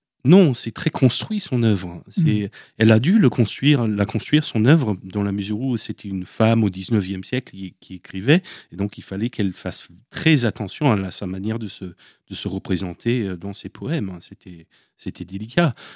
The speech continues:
Speaker 1: J'ai croisé un poème inédit d'elle qui parle du viol, et on comprend pourquoi c'était pas publié à, pendant ce, ce, ce,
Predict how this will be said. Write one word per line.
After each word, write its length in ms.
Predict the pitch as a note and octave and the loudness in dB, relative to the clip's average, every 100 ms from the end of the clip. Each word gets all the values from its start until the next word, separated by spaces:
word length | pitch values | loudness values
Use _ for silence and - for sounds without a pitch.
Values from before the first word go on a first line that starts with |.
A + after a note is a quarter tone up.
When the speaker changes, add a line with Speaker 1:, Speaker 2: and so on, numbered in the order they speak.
| _ - | _ -12
Speaker 1:
J'ai 220 | G2 A2 | -4 -4
croisé 380 | - A2+ A2 C3+ | 2 2 6 6
un 160 | A2 | 6
poème 560 | F#2+ A#2+ A#2+ A#2+ G#2 F#2+ - | 2 2 2 2 2 -2 -2
inédit 580 | A#2 A#2+ A2 G#2+ C3+ | 4 6 6 4 -8
d'elle 500 | A#2 B2 C#3 A#2 G#2 F#2 | 0 2 2 2 0 -4
qui 140 | - | -8
parle 240 | - G#2+ | -2 -2
du 160 | G2+ G2 | -2 -10
viol, 480 | F#2 B2 E3+ A#2 F2+ _ _ _ | 0 6 6 6 0 _ _ _
et 40 | F#2 | -6
on 80 | G2+ | 2
comprend 420 | A2 G2 D#3 F3 | 2 4 6 4
pourquoi 520 | A2+ - B2+ C#3 B2+ _ _ _ | 4 0 2 2 2 _ _ _
c'était 380 | - - G2+ G2 | -14 -10 -6 -6
pas 640 | - A2+ A2+ F#2+ F#2 F2+ F2 F2 | -2 0 2 0 -4 -10 -14 -18
publié 480 | - A2 F#2+ G2+ B2+ | -12 -12 -10 -2 2
à, 460 | A2+ F#2+ F2+ F2+ F#2+ F2+ - - F2 - | 2 2 -4 -12 -16 -20 -18 -18 -18 -12
pendant 220 | A2 A2+ | -2 0
ce, 360 | - G2 F2+ F#2 | 0 -6 -8 -12
ce, 200 | - - G2+ _ _ _ _ _ _ _ | -16 -20 _ _ _ _ _ _ _ _
ce, 260 | _ - - | _ -20 -20